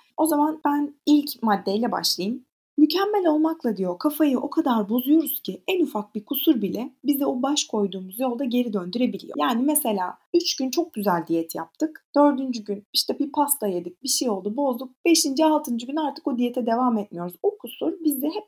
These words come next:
geri döndürüyor. Dolayısıyla diyor ki aslında sizin önemli olan mükemmeli yaptığınız gün değil, mükemmelin ertesi gününde ne yapıyorsunuz?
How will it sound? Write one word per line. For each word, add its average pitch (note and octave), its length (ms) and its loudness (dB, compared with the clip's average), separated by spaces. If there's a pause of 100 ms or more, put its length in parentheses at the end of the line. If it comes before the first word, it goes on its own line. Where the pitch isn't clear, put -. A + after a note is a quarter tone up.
geri A3 260 4
döndürüyor. D#3+ 640 -4
Dolayısıyla F#4 480 2
diyor F#4+ 160 -2
ki - 100 -2
aslında D#4+ 420 0
sizin D4 560 0
önemli C4 420 2
olan G#3 460 -2
mükemmeli C4 600 2
yaptığınız B3 560 -2
gün G#3 240 -2
değil, G3 260 -2 (140)
mükemmelin B3 760 0
ertesi A3 440 -2
gününde F3+ 360 -4
ne E3+ 80 -12
yapıyorsunuz? F3 640 -6